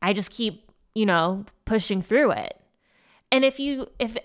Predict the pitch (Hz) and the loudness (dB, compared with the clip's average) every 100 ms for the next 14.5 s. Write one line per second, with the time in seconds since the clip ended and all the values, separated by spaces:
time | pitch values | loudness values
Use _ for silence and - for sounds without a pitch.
0 | - 247 - 294 320 - 320 277 214 214 | -10 -4 -2 -2 -4 -2 -4 0 0 0
1 | 214 190 196 - 190 170 - 190 190 170 | -2 -2 -4 -4 -6 -6 -6 -6 -4 -4
2 | 202 - 190 196 202 185 - 202 190 180 | -4 -6 -8 -2 -2 -4 -4 -2 0 -2
3 | 180 175 170 165 - 185 165 180 175 - | -2 -2 -4 -4 -2 -2 0 -2 -2 -6
4 | 185 185 170 170 170 - 220 226 196 185 | -6 -4 -4 -4 -8 -4 0 0 -2 -2
5 | - 220 220 277 320 277 254 - 247 214 | 0 0 0 -2 -2 -4 -6 -6 -8 -6
6 | - 208 208 220 226 185 170 185 254 190 | -6 -6 -2 -2 -4 -2 -2 -2 -4 -4
7 | 165 170 - - 208 254 320 277 233 - | -4 -4 -6 0 0 0 -2 0 -2 -4
8 | 202 202 196 180 180 180 196 165 165 175 | -6 -4 -4 -6 -6 -4 -4 -4 -4 -6
9 | 170 165 165 196 - - - - - - | -6 -4 0 -2 -2 -10 -20 -20 -14 -4
10 | - 214 247 220 254 269 269 254 240 240 | 4 4 4 6 6 6 0 0 0 -2
11 | 220 190 196 208 208 196 208 208 214 - | -2 -2 -4 -4 -2 2 2 0 -2 0
12 | 202 196 226 226 226 214 175 180 190 190 | 2 4 2 0 -2 -4 -4 -2 -2 -2
13 | 185 185 180 165 180 190 180 170 175 208 | -4 0 0 0 -2 -4 0 0 0 -2
14 | 214 233 254 285 | -4 -6 -8 -10